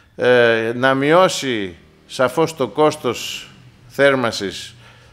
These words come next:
Θα είναι πολύ μεγάλη η διαφορά μεταξύ του σημερινού κόστους και του κόστους που θα προέλθει μέσα από την τηλεθέρμανση, ε, έτσι ώστε πραγματικά να συ-, συνεχ-, να λειτουργήσει σε δωδεκάμηνη βάση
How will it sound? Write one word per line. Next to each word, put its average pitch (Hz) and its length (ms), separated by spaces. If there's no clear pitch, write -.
Θα 113 120
είναι 131 180
πολύ 131 260
μεγάλη 120 420
η 107 40
διαφορά 107 720
μεταξύ 104 440
του 101 160
σημερινού 104 460
κόστους - 420
και 104 140
του 95 120
κόστους 107 340
που - 80
θα 98 120
προέλθει 98 520
μέσα 110 240
από 90 120
την 90 160
τηλεθέρμανση, 123 920
ε, 117 680
έτσι 170 280
ώστε 190 220
πραγματικά 165 540
να 170 240
συ-, 143 300
συνεχ-, 131 440
να 135 180
λειτουργήσει 131 800
σε 139 160
δωδεκάμηνη 127 680
βάση 135 440